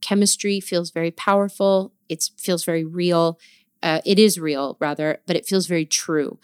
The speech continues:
So sometimes we have this experience, and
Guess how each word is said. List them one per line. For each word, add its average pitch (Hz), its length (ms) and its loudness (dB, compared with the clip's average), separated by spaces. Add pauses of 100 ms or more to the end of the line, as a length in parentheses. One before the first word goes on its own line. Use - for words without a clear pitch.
(260)
So 180 280 0 (100)
sometimes 214 580 2
we 190 120 -2
have 175 200 -4
this 175 160 0
experience, 233 580 0
and 190 140 -8